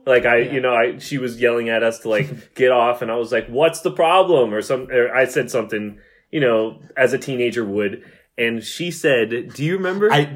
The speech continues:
Speaker 2: I always have to tell you what she
Speaker 1: 'Cause I
Speaker 2: said.
Speaker 1: can never remember.
Speaker 2: Tommy always wore this grungy, uh, well, it wasn't grungy, but it, it was a, it was a Pit hat
Speaker 1: Yeah.
Speaker 2: for the Pit Panthers.
Speaker 1: And I overwore the shit out
Speaker 2: He
Speaker 1: of it.
Speaker 2: always wore it. And she just goes,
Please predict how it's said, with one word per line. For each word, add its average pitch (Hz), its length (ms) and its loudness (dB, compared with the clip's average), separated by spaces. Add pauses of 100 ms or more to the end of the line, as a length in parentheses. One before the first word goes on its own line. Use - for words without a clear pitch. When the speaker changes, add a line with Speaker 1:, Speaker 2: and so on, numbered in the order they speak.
Speaker 2:
I 143 200 0
always 151 420 -2
have 143 220 -6
to 135 100 -12
tell 131 180 -2
you 120 140 -2
what 160 120 -6
she - 60 -6
Speaker 1:
'Cause 151 120 4
I 131 100 6
Speaker 2:
said. - 80 -4
Speaker 1:
can 147 140 2
never 120 160 2
remember. 110 220 -4
Speaker 2:
Tommy 175 360 4
always 156 400 0
wore 139 200 0
this 123 320 -4 (460)
grungy, 143 720 0
uh, 123 160 0
well, 415 140 -2
it 370 60 0
wasn't 349 280 2
grungy, 120 320 -6
but 139 80 -2
it, 151 200 -6
it 160 40 -6
was 156 160 -2
a, 131 180 -4
it 143 100 -4
was 131 120 -6
a 127 60 -8
Pit - 280 -4
hat 98 300 -12
Speaker 1:
Yeah. 110 220 -2
Speaker 2:
for 123 60 0
the 117 60 -6
Pit 147 220 -6
Panthers. 139 380 -6
Speaker 1:
And 127 80 2
I 123 60 6
overwore 113 540 2
the 92 80 -4
shit 92 280 -6
out 170 60 -8
Speaker 2:
He 190 160 6
Speaker 1:
of - 40 8
it. - 60 -4
Speaker 2:
always 160 400 0
wore 139 240 0
it. 123 120 -4 (280)
And 147 120 0
she 175 140 -2
just 180 220 2
goes, 151 320 2